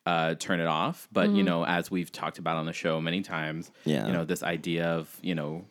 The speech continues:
Speaker 1: kind of releasing, like, social and cultural anxiety through
Speaker 3: Yeah.
Speaker 1: viewing a film.
Speaker 2: Absolutely, yeah.
Speaker 1: You know, it seems, it's, it seems very logical to me that, that it can go in either direction.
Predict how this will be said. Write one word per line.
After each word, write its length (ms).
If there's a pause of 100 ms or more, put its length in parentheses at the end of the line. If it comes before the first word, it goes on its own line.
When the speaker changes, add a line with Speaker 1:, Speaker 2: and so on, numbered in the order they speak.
(120)
Speaker 1:
kind 220
of 200
releasing, 1040
like, 220
social 380
and 100
cultural 380
anxiety 460
through 540
Speaker 3:
Yeah. 200
Speaker 1:
viewing 280
a 40
film. 540
Speaker 2:
Absolutely, 680
yeah. 160
Speaker 1:
You 60
know, 160
it 140
seems, 500
it's, 680
it 240
seems 420
very 320
logical 640
to 180
me 300
that, 220
that 240 (280)
it 120
can 120
go 160
in 140
either 280
direction. 520